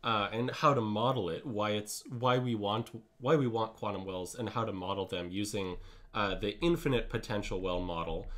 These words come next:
uh, which is the most commonly used just as a first pass, and then the finite potential well model.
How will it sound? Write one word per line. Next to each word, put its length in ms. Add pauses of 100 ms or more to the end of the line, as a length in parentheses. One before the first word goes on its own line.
(200)
uh, 180
which 220
is 140
the 80
most 320
commonly 500
used 540
just 220
as 160
a 40
first 460
pass, 540 (280)
and 140
then 120
the 60
finite 600
potential 480
well 180
model. 500